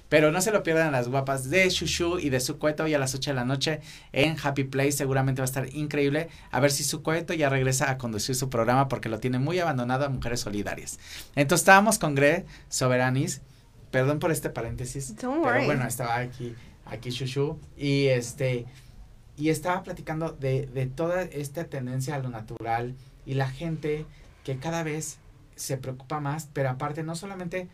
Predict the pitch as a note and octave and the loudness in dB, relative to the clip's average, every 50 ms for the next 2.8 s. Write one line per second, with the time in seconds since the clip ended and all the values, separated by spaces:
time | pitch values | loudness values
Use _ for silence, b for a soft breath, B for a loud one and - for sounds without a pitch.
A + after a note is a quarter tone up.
0 | b b b b - - - - - A#2+ A#2+ A2+ A2+ A#2 A2+ - G#2+ G#2+ - D#3 | b b b b -20 -20 -20 -14 -8 -6 -6 -6 -8 -10 -12 -12 -12 -12 -10 -12
1 | E3 - - - - - - - - - B2+ C3 B2+ B2+ B2 - A#2 A2 - A#2 | -12 -12 -14 -18 -18 -20 -20 -20 -12 -6 -4 -2 -2 -2 -4 -8 -12 -10 -10 -10
2 | A2 A#2+ A#2+ C3 C#3+ C#3+ D#3 F3+ E3+ - D#3+ D#3 D#3+ F3+ F#3+ E3 | -8 -6 -6 -6 -6 -6 -6 -12 -10 -10 -10 -8 -8 -8 -10 -10